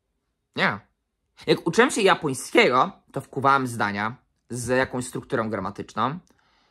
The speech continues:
I to jest ekstra, e, bo wtedy po prostu wyjmowałem słówka, których nie potrzebuję, strukturę zostawiałem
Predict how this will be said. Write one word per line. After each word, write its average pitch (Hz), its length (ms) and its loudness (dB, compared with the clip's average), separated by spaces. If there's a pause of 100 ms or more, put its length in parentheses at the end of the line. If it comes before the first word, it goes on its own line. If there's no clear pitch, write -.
(140)
I 127 80 -6
to 180 120 6
jest 180 280 2
ekstra, 107 640 -4 (560)
e, 120 400 0 (100)
bo 131 800 6
wtedy 202 400 2
po 196 100 -8
prostu 175 340 -2
wyjmowałem 160 520 4
słówka, 151 280 -8
których 143 260 -6
nie 123 60 -8
potrzebuję, 147 560 0 (260)
strukturę 160 440 -2
zostawiałem 131 480 -2